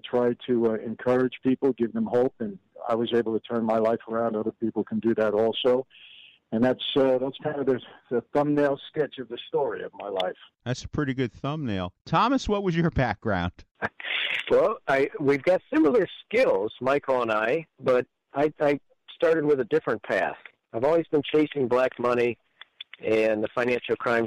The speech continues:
Speaker 3: sector, the terrorism funders, and money launderers. So that's been my path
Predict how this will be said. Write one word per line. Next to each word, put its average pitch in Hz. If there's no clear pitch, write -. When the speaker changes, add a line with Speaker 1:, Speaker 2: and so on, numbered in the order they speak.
Speaker 3:
sector, 113
the 98
terrorism 120
funders, 113
and 107
money 117
launderers. 90
So 107
that's 143
been 160
my 139
path 127